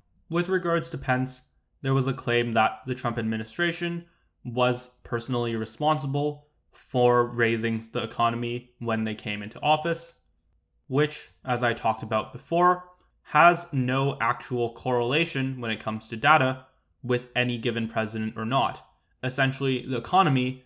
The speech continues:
is much more reliant on what businesses are doing and, quite frankly, what events are happening in the background, such as the pandemic,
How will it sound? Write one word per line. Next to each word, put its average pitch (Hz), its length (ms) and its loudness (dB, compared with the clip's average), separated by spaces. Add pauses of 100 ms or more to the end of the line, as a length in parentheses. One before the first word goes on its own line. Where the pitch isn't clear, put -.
(120)
is 123 180 -4
much 135 220 2
more 131 180 2
reliant 110 680 2
on 117 240 0
what 110 300 -2
businesses 143 580 -2
are 120 160 -2
doing 113 400 -4 (320)
and, 110 320 -2 (180)
quite 113 200 -4
frankly, 110 440 -4
what 117 340 -6 (120)
events 117 380 -2
are 113 100 -4
happening 110 420 -4
in 107 80 -8
the 107 80 -10
background, 113 640 0 (220)
such - 220 -12
as 104 100 -12
the 104 100 -10
pandemic, 165 580 -2